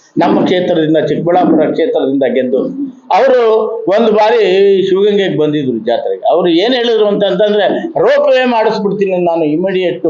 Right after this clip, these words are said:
ಮುಂದಿನ ತಿಂಗಳಲ್ಲಿ, ಒಂದ್ ತಿಂಗಳಲ್ಲಿ ನಾನು ಸ್ಯಾಂಕ್ಷನ್ ಮಾಡ್ಬಿಡ್ತೀನಿ" ಅಂದ್ರೆ, ಎಲ್ಲಿ ಕಮ್ಮಿ ನೂರು ರೂಪಾಯಿ ಎಲ್ಲಾದ್ರೂ ಅವರ ಅನುದಾನ ನಮ್ಮ ಕ್ಷೇತ್ರಕ್ಕೆ ಎಲ್ಲಿ ಬಂದಿದೆ ಸ್ವಲ್ಪ ತೋರಿಸಿದ್ರೆ ಸಾಕಾಗಿದೆ. ಕೊಮ್ಮ-, ನಮ್ಮ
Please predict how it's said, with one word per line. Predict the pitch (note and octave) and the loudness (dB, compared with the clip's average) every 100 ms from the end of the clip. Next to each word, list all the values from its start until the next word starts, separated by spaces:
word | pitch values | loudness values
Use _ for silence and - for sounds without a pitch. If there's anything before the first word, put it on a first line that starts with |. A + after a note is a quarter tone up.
| C#3 - - _ | -2 -6 -20 _
ಮುಂದಿನ | D#3 E3+ F#3 F#3 E3 | -2 0 0 0 -2
ತಿಂಗಳಲ್ಲಿ, | D#3 F3+ F3 E3+ | -2 0 2 2
ಒಂದ್ | D#3+ D#3 D#3 | 0 -2 -2
ತಿಂಗಳಲ್ಲಿ | F3+ F#3 F3+ E3 | -2 0 0 2
ನಾನು | C#3+ B2 | 0 -2
ಸ್ಯಾಂಕ್ಷನ್ | D3+ F3+ F#3 D#3+ | -4 -2 -2 0
ಮಾಡ್ಬಿಡ್ತೀನಿ" | C#3 C3 C3 C3 A#2 | -2 -4 -4 -2 -4
ಅಂದ್ರೆ, | G2+ G#2+ A#2 | -4 -4 -2
ಎಲ್ಲಿ | C#3+ - | 0 0
ಕಮ್ಮಿ | - A2 | 0 0
ನೂರು | C3 F3 E3 | 0 0 0
ರೂಪಾಯಿ | D#3+ F3 D#3 D#3 - - | 0 -2 -2 -4 -8 -4
ಎಲ್ಲಾದ್ರೂ | C#3+ D#3+ D#3+ D#3+ E3 B2 - - - C#3 | 0 2 0 0 0 0 -2 -8 -2 0
ಅವರ | D#3 D3+ B2 A2+ G2 C#3+ | 2 2 2 -2 -4 -2
ಅನುದಾನ | F#3 G3 G3+ G3 | 0 0 0 0
ನಮ್ಮ | F3 D#4 D3 | 0 0 -2
ಕ್ಷೇತ್ರಕ್ಕೆ | - D#3 - D#3 D3 | -2 -2 -2 0 0
ಎಲ್ಲಿ | C#3+ | 0
ಬಂದಿದೆ | D3 D3 C3+ A#2+ | 0 0 0 0
ಸ್ವಲ್ಪ | D3 - G#2 A2 | -2 0 -2 0
ತೋರಿಸಿದ್ರೆ | B2 B2 B2+ B2+ - | -2 -2 -4 -2 -2
ಸಾಕಾಗಿದೆ. | G2 F#2+ G2 G2+ G#2 - _ _ - - - _ | -2 -4 -4 -4 -6 -10 _ _ -8 -8 -10 _
ಕೊಮ್ಮ-, | D#3 F#3 E3+ | -2 0 0
ನಮ್ಮ | D#3+ G3 | 0 0